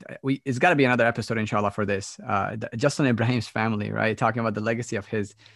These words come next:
So I wa-, I do wanna kinda go back and wrap up some of the things that we mentioned. And again, just to f-, folks, don't forget, like, these ten days includes the Eid day, right? Don't,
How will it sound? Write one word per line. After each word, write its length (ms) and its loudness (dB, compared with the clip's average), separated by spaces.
So 160 2
I 80 2
wa-, 240 6
I 80 6
do 160 2
wanna 220 4
kinda 340 4
go 100 4
back 280 4
and 120 2
wrap 240 2
up 200 2
some 180 -2
of 0 -
the 100 0
things 200 -2
that 80 0
we 100 -2
mentioned. 480 -2
And 80 -2
again, 240 2
just 200 -4
to 60 -2
f-, 100 -10
folks, 440 -4
don't 180 -4
forget, 360 0
like, 160 -4
these 180 -2
ten 220 0
days 220 2
includes 360 -2
the 100 -2
Eid 280 -2
day, 300 -10
right? 200 -4
Don't, 280 -2